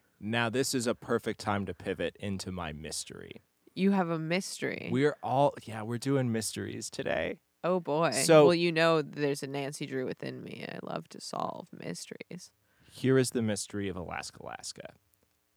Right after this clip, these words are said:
Speaker 1: I found Still Life in my search, and I loved listening to it. Went onto the Bandcamp. Four Faces of Support on the Still Life pre-order.
Speaker 2: That's not enough.
Speaker 1: Forty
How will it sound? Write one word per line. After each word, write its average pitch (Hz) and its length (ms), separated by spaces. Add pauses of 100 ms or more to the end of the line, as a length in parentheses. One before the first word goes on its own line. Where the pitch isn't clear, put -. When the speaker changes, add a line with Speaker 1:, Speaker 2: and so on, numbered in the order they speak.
(100)
Speaker 1:
I 120 260
found 104 580
Still 78 320
Life 60 480 (280)
in 98 160
my 90 180
search, - 540 (520)
and 113 200
I 107 320 (220)
loved 101 360
listening 107 500
to 117 200
it. 147 160 (420)
Went 110 220
onto 113 240
the 113 120
Bandcamp. 117 760 (760)
Four 131 600
Faces 127 500
of 123 140
Support 123 600 (320)
on 110 220
the 101 80
Still 117 340
Life 113 440
pre-order. 101 560
Speaker 2:
That's - 240
not 143 160
enough. 139 260 (840)
Speaker 1:
Forty 147 840